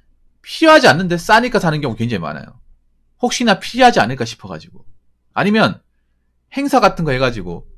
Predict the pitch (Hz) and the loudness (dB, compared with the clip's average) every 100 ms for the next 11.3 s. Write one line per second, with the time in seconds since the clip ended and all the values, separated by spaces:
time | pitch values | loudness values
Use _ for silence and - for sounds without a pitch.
0 | - _ _ 113 160 180 170 170 117 110 | -20 _ _ -2 -2 0 -2 -2 -4 -4
1 | 127 123 104 95 80 _ _ _ _ _ | -4 -4 -6 -12 -16 _ _ _ _ _
2 | _ 170 185 196 123 98 82 80 69 - | _ -12 -6 -4 -2 -6 -10 -14 -20 -18
3 | - 175 135 - 104 - _ _ _ _ | -10 -6 -6 -8 -14 -14 _ _ _ _
4 | - - 139 175 180 156 123 151 156 156 | -10 -6 -4 -4 -2 -4 -4 -4 -4 -6
5 | 156 156 - _ _ - 214 226 - 202 | -10 -10 -16 _ _ -6 -4 -4 -8 -8
6 | - 107 113 156 165 131 135 175 170 139 | -6 -4 -4 -4 -6 -6 -4 -2 -2 -2
7 | 82 - - - - 214 208 185 196 - | -10 -14 -20 -6 0 2 2 2 2 2
8 | - - 151 - - - 170 220 214 180 | 0 0 -2 -4 -10 -8 -2 -2 0 -2
9 | 101 - - _ _ _ _ _ _ _ | -6 -14 -20 _ _ _ _ _ _ _
10 | _ - _ 151 175 196 - 143 139 143 | _ -20 _ -4 0 0 0 -2 -2 -4
11 | 101 78 | -8 -10